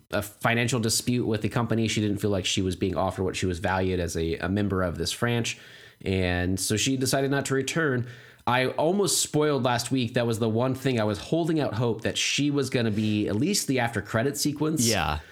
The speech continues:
Speaker 1: They would tease that, she, and, like, maybe this was all a ploy and she was gonna show up in a cameo at the end of the movie or something. And that did not happen. She was definitely not in this movie. So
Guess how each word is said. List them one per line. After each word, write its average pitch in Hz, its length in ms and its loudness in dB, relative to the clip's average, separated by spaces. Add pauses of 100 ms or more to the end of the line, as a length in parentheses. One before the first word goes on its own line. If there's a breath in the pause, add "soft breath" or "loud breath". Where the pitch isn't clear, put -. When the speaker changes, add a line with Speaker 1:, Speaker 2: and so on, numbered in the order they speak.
(380 loud breath)
Speaker 1:
They 139 120 2
would 117 180 -2
tease 165 500 0
that, 165 140 0
she, - 120 0
and, 135 120 2
like, 127 160 0
maybe 160 200 2
this 151 120 0
was 139 120 2
all 131 220 2
a 110 40 0
ploy 151 540 2
and 123 100 2
she 127 120 0
was 120 100 2
gonna 107 160 2
show 147 260 2
up 139 300 -2
in 110 60 2
a 92 120 2
cameo 165 720 0
at 160 80 2
the 156 160 0
end 156 140 2
of 147 60 -2
the 151 60 0
movie 143 220 0
or - 40 0
something. 135 280 0
And 107 120 2
that 107 140 0
did 165 140 0
not 123 200 0
happen. 80 320 0
She 107 240 0
was 95 200 0
definitely 127 300 0
not 113 220 2
in 101 80 2
this 98 180 0
movie. 87 300 -2
So 87 360 0